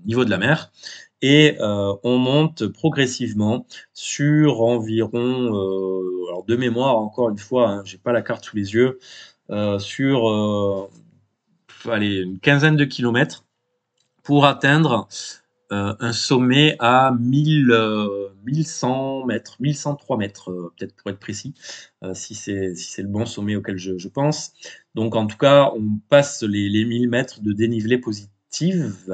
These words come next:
euh, dans une première, euh, longue ascension qui s'est déroulée par-, parfaitement bien dans un décor somptueux avec le lever du soleil, hein, sur la mer, euh, au-dessus, enfin, derrière, euh, Porto Vecchio.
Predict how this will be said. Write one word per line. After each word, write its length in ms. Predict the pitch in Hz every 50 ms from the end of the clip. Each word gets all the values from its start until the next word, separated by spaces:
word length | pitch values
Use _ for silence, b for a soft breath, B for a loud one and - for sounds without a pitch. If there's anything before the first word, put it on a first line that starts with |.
| 90 85 _ B B B B B B B B B _ _ -
euh, 280 | 104 104 104 101 101 98
dans 440 | 98 98 98 92 95 127 135 151 151
une 240 | 135 143 151 139
première, 560 | 143 - 113 104 117 120 131 139 147 139 123 113
euh, 340 | 104 101 101 101 98 98 95
longue 380 | 104 131 151 160 160 143 - -
ascension 580 | 117 127 127 - 135 123 120 - - - 90 - _ _ _ _ _ _ _ _ _ - _ _ _ - _
qui 120 | - -
s'est 160 | - - 147 127
déroulée 400 | 131 127 120 123 123 135 139 131
par-, 320 | 139 131 123 117 - -
parfaitement 400 | 147 - - 151 - - 120 113
bien 280 | 107 107 110 127 131 131
dans 160 | 120 107 104 104
un 20 |
décor 320 | 101 104 101 - 107 -
somptueux 560 | - - 127 127 117 - - - 110 104 110 - B B B B B B -
avec 280 | - 101 101 110 107 -
le 100 | 104 98
lever 240 | 101 117 123 123 123
du 100 | 117 110
soleil, 500 | 104 - - 98 98 107 120 113 101 95
hein, 140 | 85 87 87 _ 92 90
sur 300 | 87 - - - - 120
la 140 | 104 101 98
mer, 360 | 98 101 110 110 110 101 92
euh, 60 | 90 - -
au-dessus, 480 | 98 95 98 95 95 92 - - -
enfin, 100 | 90 82 82
derrière, 400 | 85 101 113 107 107 113 120 120 _ _ _ -
euh, 100 | 92 87 82 - -
Porto 280 | - - - - 139 117
Vecchio. 360 | 104 101 - - 104 - -